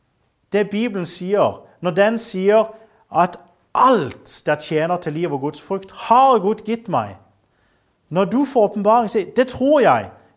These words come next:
det velger jeg å tro», så får du del i det. Og så kan du oppleve å reise deg over omstendighetene. Det er ikke hovmodig å ha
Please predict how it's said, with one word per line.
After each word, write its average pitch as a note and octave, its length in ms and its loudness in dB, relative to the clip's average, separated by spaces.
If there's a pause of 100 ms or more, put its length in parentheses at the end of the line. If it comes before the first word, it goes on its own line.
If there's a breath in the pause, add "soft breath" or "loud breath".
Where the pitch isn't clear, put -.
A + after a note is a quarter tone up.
det G3 160 -2
velger A#3+ 340 2
jeg A#3 80 4
å G#3+ 120 0
tro», B3 200 -2 (1200)
så - 160 -10
får A#3+ 140 -4
du B3 100 -2
del A#3+ 320 0
i A2 80 -4
det. G2+ 80 -10 (520 soft breath)
Og F3+ 120 -2
så A3+ 100 -6
kan A#3 180 -2
du A3+ 100 -2
oppleve C3 760 -4 (580)
å D3 200 0
reise F#3 440 0
deg B2+ 220 -4 (160)
over F3 560 2 (220)
omstendighetene. A2 880 -6 (1900 soft breath)
Det G#3 120 4
er G#3 300 2
ikke B3 320 -4
hovmodig E3+ 800 -2 (180)
å D3+ 140 0
ha E3 100 0